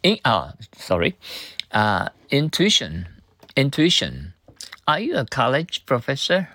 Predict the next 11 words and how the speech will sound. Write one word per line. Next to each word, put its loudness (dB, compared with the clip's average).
by 0
any -2
chance? -2
Are 0
you 0
a 0
college -6
professor -6
by -4
any -4
chance? -4